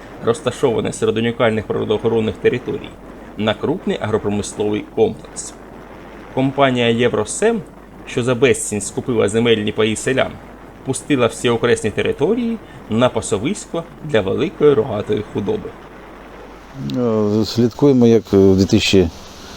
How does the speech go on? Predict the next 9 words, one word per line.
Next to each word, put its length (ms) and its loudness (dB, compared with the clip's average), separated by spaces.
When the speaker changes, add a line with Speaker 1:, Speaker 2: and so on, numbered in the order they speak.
Speaker 2:
сьомому 460 6
році 360 2
поселились 540 4
в 60 -6
Ташані 420 4
і, 360 6
е, 220 4
в 40 -8
принципі, 540 4